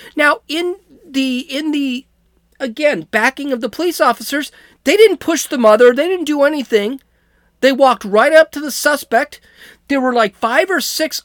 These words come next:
other people that were starting to yell at the police.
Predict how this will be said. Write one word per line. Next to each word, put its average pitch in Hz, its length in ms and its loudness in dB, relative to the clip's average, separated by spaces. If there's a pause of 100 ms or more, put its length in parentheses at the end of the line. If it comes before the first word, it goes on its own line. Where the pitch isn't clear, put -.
other 294 340 -2
people 247 480 -4
that 208 200 -2
were 214 200 -2 (180)
starting 285 440 -2
to 196 100 -8
yell 185 320 2
at 302 100 -2
the 254 60 -6
police. 285 500 -6